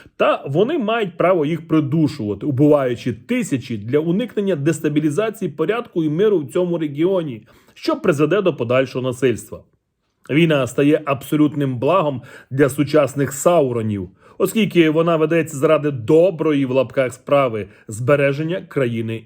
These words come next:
імперії. І, власне, філософія війни. «Хто взяв меч,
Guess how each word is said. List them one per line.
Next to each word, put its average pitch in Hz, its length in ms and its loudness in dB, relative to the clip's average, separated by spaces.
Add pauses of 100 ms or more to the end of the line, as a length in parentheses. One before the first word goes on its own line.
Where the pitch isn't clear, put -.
імперії. 107 840 -2 (580)
І, 180 180 2
власне, 139 500 0
філософія 123 600 -4
війни. 117 360 -6 (560)
«Хто 180 360 2
взяв 120 460 0
меч, 202 400 -2